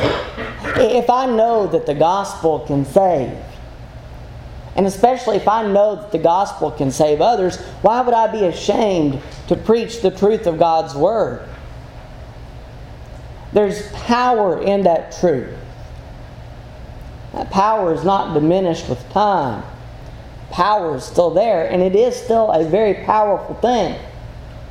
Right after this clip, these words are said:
The word of God is powerful in and of itself. But someone understanding it can obey. They can believe, they can obey.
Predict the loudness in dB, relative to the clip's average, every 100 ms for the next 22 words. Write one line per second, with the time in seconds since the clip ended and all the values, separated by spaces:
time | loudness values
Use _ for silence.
0 | -16 -18 -16 -16 -16 -14 -2 2 4 2
1 | 2 4 4 2 0 -6 -8 0 2 2
2 | 0 0 0 2 2 2 2 2 0 -2
3 | 2 4 4 -2 -6 -14 -16 -16 -16 -16
4 | -18 -18 -16 -16 -14 -10 -6 2 2 4
5 | 2 2 2 0 0 0 2 2 4 2
6 | 2 -2 -8 -16 -16 -16 -16 -16 -10 0
7 | 2 4 4 4 4 0 -6 -12 -16 -16
8 | -16 -16 -16 -16 -16 -6 -2 2 2 4
9 | 4 4 4 2 2 2 2 0 4 4
10 | 4 2 -2